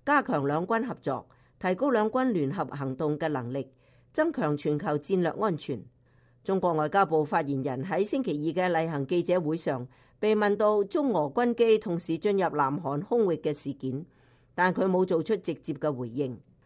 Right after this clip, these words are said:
上個星期，美軍印太司令部司令菲利普戴維森上將喺阿斯彭安全論壇上對中國與俄羅斯近嚟加強兩軍協調作戰能力表示憂慮。戴維森話，只係兩個星期前，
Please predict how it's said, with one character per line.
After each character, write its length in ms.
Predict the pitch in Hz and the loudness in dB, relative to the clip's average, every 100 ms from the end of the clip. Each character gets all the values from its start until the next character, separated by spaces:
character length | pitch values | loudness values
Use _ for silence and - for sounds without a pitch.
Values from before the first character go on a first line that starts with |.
| _ _ | _ _
上 200 | 202 202 | -2 0
個 80 | 220 | 0
星 220 | 294 262 | -2 -2
期， 240 | 151 117 - _ _ | -4 -6 -12 _ _
美 180 | 175 220 | 4 4
軍 260 | 254 285 220 | 6 4 2
印 120 | 196 | 0
太 260 | 247 196 | 0 0
司 220 | 196 - 247 | 0 0 2
令 180 | 180 | 2
部 220 | 156 156 160 | 2 0 0
司 260 | - 226 | -2 0
令 300 | 196 160 151 | 2 2 0
菲 220 | 156 240 214 | 2 4 6
利 120 | 175 | 4
普 260 | - 156 202 | 0 0 0
戴 240 | 208 170 | 2 2
維 180 | 160 139 | 2 -2
森 220 | - 202 | -2 -2
上 240 | - 143 135 | 0 -2 -2
將 280 | - 131 131 _ _ _ _ | -2 -4 -8 _ _ _ _
喺 200 | 190 254 | 0 2
阿 180 | - 233 | 4 2
斯 200 | 233 285 | 2 -4
彭 280 | 233 143 170 | 0 0 2
安 200 | 262 240 | 4 2
全 200 | - 147 | 0 0
論 200 | 165 165 | 0 0
壇 200 | 165 143 | -2 -4
上 300 | 160 165 165 | 0 0 0
對 280 | 180 190 190 | 2 2 2
中 200 | 254 240 | 0 2
國 200 | 190 160 | 2 0
與 180 | 160 180 | 0 0
俄 220 | 160 151 | 0 0
羅 120 | 147 | 0
斯 180 | 147 220 | -4 -4
近 100 | 233 | -2
嚟 400 | 233 170 156 139 | 0 0 0 -2
加 220 | 214 233 | 2 2
強 240 | - 147 135 | 2 -2 0
兩 200 | 151 185 | 0 0
軍 200 | 226 226 | 0 0
協 180 | 202 175 | -2 -4
調 200 | - 143 | -4 -4
作 160 | 180 170 | -2 -4
戰 200 | - 170 | -2 -2
能 240 | 143 131 | -2 -2
力 100 | 147 120 | -4 -4
表 100 | - 170 | -2 -2
示 160 | 185 147 | -2 -4
憂 260 | 165 175 | -2 0
慮。 200 | 151 139 - _ _ _ _ | -2 -4 -10 _ _ _ _
戴 160 | - 202 | 0 2
維 140 | 165 | 2
森 220 | 143 240 202 | -2 -2 -2
話， 240 | 147 135 - _ _ | -4 -6 -16 _ _
只 100 | - | -4
係 180 | 302 254 | -2 2
兩 180 | 202 220 | 4 4
個 120 | 226 | 2
星 200 | 226 285 | 2 0
期 160 | 220 147 | 0 -2
前， 300 | - 135 | -2 -4